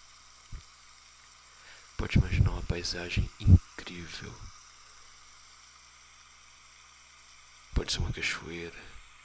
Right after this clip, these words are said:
aquilo que você achar melhor, que te deixe mais confortável, mais tranquila.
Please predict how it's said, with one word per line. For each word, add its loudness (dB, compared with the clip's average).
aquilo -6
que -12
você -6
achar -6
melhor, 0
que -16
te -8
deixe 0
mais -2
confortável, -8
mais -4
tranquila. 0